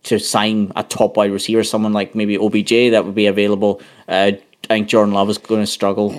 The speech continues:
next year, which is why I'm worried about his future,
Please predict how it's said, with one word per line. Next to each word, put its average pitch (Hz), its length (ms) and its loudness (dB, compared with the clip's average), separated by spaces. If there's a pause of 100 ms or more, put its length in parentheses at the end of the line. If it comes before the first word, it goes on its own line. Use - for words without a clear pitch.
next 107 320 0
year, 104 160 2
which 98 180 -2
is - 160 -6
why 107 120 4
I'm 101 140 0
worried 98 300 2
about 98 260 0
his 98 220 -2
future, 95 480 -6